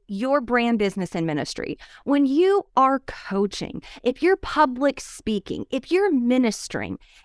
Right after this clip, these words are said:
anything you do that is gonna put a demand on your talent, a demand on your gifting, you have got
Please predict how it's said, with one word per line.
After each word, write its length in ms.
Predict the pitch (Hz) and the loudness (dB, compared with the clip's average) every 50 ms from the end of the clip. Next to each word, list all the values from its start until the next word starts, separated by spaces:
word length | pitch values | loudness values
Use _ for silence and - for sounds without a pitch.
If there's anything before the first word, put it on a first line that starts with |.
| _ _ - | _ _ 0
anything 640 | 285 359 403 480 466 403 - - 349 330 311 277 240 | 2 2 2 2 0 0 2 2 4 6 6 6 6
you 320 | 220 247 269 277 277 226 | 4 4 4 4 2 0
do 540 | 185 - 170 202 254 247 208 175 165 160 175 - - - | -2 -4 -4 -2 0 2 2 2 0 0 -4 -6 -4 0
that 120 | - 247 233 | 2 2 2
is 100 | 233 - | 2 0
gonna 200 | - 262 262 247 | 0 0 0 0
put 240 | - - - - - - | -2 -4 -8 -6 -4 -2
a 80 | 233 240 | -4 -4
demand 1040 | 180 151 - 226 233 220 196 190 196 208 233 269 311 294 220 165 151 156 185 226 - - _ _ _ - | -4 -2 0 0 2 2 2 2 2 2 2 2 2 0 0 -2 -2 -4 -4 -6 -8 -10 _ _ _ -2
on 200 | 208 214 196 196 | 0 0 2 2
your 120 | 202 214 | 2 0
talent, 560 | 208 - - - 185 160 147 156 170 202 214 _ - | 0 -2 -4 -4 -2 -2 -2 -2 -2 -4 -4 _ -4
a 60 | 214 | -4
demand 800 | 185 160 226 226 214 202 202 208 226 247 277 294 302 320 339 - - - | -2 0 0 2 2 2 2 2 2 2 2 4 4 4 4 4 2 0
on 260 | 214 220 208 202 202 | 2 2 2 4 2
your 140 | 190 185 175 | 2 0 -2
gifting, 500 | 165 - 170 160 - - - 214 214 208 - - - - - | -2 -4 -4 -4 -4 -4 -4 -4 -4 -4 -6 -10 -20 -16 -10
you 240 | 165 170 220 311 339 | -4 -2 0 0 2
have 240 | 370 415 403 277 - | 2 2 0 2 2
got 340 | 269 262 269 302 320 - | 4 6 6 4 4 0